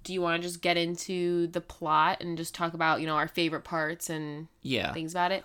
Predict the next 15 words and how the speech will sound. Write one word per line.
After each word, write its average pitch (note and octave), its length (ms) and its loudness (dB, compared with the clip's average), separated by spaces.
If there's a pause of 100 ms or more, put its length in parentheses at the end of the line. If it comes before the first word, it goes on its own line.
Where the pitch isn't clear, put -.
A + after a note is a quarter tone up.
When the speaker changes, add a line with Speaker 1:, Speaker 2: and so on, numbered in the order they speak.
Speaker 2:
I, E3+ 200 4
I F#3+ 40 2
mean, G3 240 0
why D3+ 160 6
don't F#3+ 160 0
we, G3 220 -2 (540)
why C3+ 180 0
don't D#3+ 140 2
we E3 80 4
start - 420 2
with C3 140 -4
just - 300 -2 (340)
a A2+ 100 4
super C#3 500 2
general, C3+ 520 0